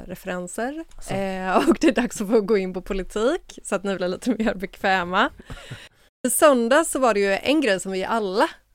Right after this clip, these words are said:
Speaker 1: tittade på i alla fall. Och det var ju partiledardebatten.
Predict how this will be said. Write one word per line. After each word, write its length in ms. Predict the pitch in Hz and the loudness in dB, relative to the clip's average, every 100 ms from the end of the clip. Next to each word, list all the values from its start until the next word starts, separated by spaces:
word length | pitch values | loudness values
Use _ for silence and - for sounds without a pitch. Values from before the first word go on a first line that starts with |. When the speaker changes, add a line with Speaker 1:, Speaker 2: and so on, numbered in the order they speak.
| _ _ | _ _
Speaker 1:
tittade 340 | 247 - 185 | -8 -8 -8
på 300 | - - 214 208 _ - | -10 -10 -12 -14 _ -18
i 140 | - 185 | -8 -6
alla 120 | 180 | -4
fall. 280 | - 180 180 | -4 -4 -4
Och 140 | 208 | -2
det 160 | 214 254 | 0 0
var 120 | 247 | 0
ju 120 | 185 | 0
partiledardebatten. 1300 | - - - 285 208 170 175 170 180 - - 240 | -4 -10 -4 -2 -2 -2 -4 -6 -8 -8 -6 -4